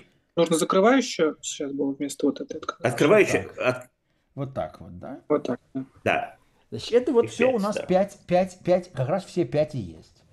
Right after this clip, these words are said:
Speaker 3: Ну, давайте мы тогда попытаемся проделать по, по, по, по чему нас учили. Значит, я не знаю, получится щас, по-, получится или нет. Значит, вот сначала здесь, например, надо нарисовать,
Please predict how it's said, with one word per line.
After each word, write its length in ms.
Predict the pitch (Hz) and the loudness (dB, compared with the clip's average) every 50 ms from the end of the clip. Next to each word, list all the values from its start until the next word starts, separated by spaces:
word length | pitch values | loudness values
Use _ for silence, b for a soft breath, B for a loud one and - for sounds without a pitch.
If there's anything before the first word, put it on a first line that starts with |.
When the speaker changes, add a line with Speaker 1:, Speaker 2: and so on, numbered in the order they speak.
| b b b b b b b | b b b b b b b
Speaker 3:
Ну, 180 | 120 131 - - | -10 -10 -8 -4
давайте 360 | - 123 120 117 117 120 - | -2 0 0 0 -2 -2 -4
мы 120 | 147 156 160 | -2 -2 0
тогда 280 | 175 175 165 175 185 160 | -2 -2 0 0 -2 -2
попытаемся 560 | 175 185 202 180 - 180 180 190 185 - 170 | -2 -4 -6 -4 -4 -2 -2 -2 -4 -4 -4
проделать 500 | 156 165 170 165 170 175 165 170 170 170 - _ _ _ _ _ _ _ | -4 -4 -4 -2 0 0 0 0 -2 -6 -12 _ _ _ _ _ _ _
по, 80 | - 160 | -14 -14
по, 240 | - - - 165 | -14 -10 -12 -12
по, 160 | 156 - 185 170 | -8 -8 -10 -10
по 120 | - - - _ _ _ | -10 -16 -20 _ _ _
чему 220 | - - 156 151 156 | -16 -12 -10 -10 -10
нас 180 | 147 135 - | -10 -10 -10
учили. 440 | 208 214 202 - - 185 - - - - | -12 -14 -14 -12 -14 -14 -14 -14 -18 -18
Значит, 300 | - 190 202 - - - _ _ _ _ _ _ _ _ _ _ | -18 -18 -18 -18 -20 -20 _ _ _ _ _ _ _ _ _ _
я 120 | 107 110 | -10 -10
не 120 | 113 123 135 | -8 -8 -8
знаю, 220 | 147 131 104 92 90 | -10 -10 -12 -12 -12
получится 520 | 104 98 107 147 208 - - - - - _ _ _ _ | -12 -12 -12 -12 -14 -16 -18 -20 -20 -20 _ _ _ _
щас, 320 | - - - - - 95 _ - _ _ _ _ _ _ _ _ _ _ _ | -20 -20 -20 -20 -20 -20 _ -20 _ _ _ _ _ _ _ _ _ _ _
по-, 60 | 98 | -20
получится 540 | 90 - 92 92 113 117 117 - - _ 110 | -20 -18 -18 -18 -18 -18 -20 -20 -18 _ -16
или 100 | 104 95 | -14 -14
нет. 80 | 82 | -16
Значит, 180 | 82 90 - - | -16 -18 -10 -8
вот 140 | 160 180 180 b b b b b b b - - - | -8 -8 -8 b b b b b b b -20 -16 -8
сначала 420 | - 131 127 - 214 254 233 196 | -6 -6 -2 0 2 2 2 2
здесь, 320 | 143 120 117 143 233 226 - | 2 -2 -4 -4 -4 -4 -4
например, 360 | 233 180 160 160 147 139 131 | -4 -4 -4 -4 -4 -4 -2
надо 260 | 127 143 170 190 185 | -2 -2 -2 -2 -4
нарисовать, 680 | 170 160 151 143 139 131 - 123 123 139 165 175 - - | -6 -8 -8 -10 -12 -8 -8 -6 -4 -4 -6 -6 -8 -16